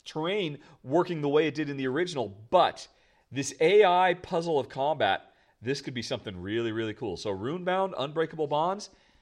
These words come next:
that's pretty high on my must-try list. But now, enough of that. Let's actually talk about an actual full game, shall we? Um, Reworld, R E W O R L D, is apparently the latest game from,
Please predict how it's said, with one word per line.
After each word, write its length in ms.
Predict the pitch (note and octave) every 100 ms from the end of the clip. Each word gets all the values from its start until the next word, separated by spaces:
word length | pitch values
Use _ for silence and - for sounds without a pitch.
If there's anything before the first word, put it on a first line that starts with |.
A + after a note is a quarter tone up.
| _ _
that's 160 | - -
pretty 300 | - D3+ C3
high 360 | B2+ C3 A2 G2
on 240 | G2+ A2+ A2
my 180 | G#2
must-try 640 | F#2+ F#2+ G2+ - G2+ F#2 F2+
list. 420 | E2 D2 - - _ _ _ _ _ _ -
But 180 | C3 C#3+
now, 200 | F3+ C3+
enough 160 | E3+ G#3
of 100 | F3
that. 260 | E3+ B2 - - -
Let's 160 | G3
actually 200 | D#4+ C4
talk 160 | A#3+ G#3+
about 180 | G3 D#3+
an 120 | C3+
actual 380 | D#3 E3+ F3+ C#3+
full 460 | - G3+ G3 D#3
game, 560 | A#2 A2+ C#3 G3 F#2 D2
shall 380 | - G#2+ A#2 F#3
we? 200 | A#3+ B3 - - - -
Um, 380 | E3+ D#3+ C#3+ C#3 - _ F#2
Reworld, 880 | G2+ G#3 C#4+ F#3+ A2+ E2+ D#2 D3 E3+ _ _ -
R 240 | B2 F3+
E 100 | F3
W 400 | C#3 D3 F3+ E3+
O 160 | D#3+ D#3
R 200 | D3+ D#3
L 140 | D3+
D, 340 | C3+ D3 G#2+ A2+
is 280 | C3+ C#3 C#3
apparently 440 | - D3+ F3+ A3
the 120 | E3+
latest 380 | A#2+ A#2+ G3 -
game 300 | B2+ A#2+ D3 - - _
from, 800 | - - C3 A#2 A2+ G#2 G2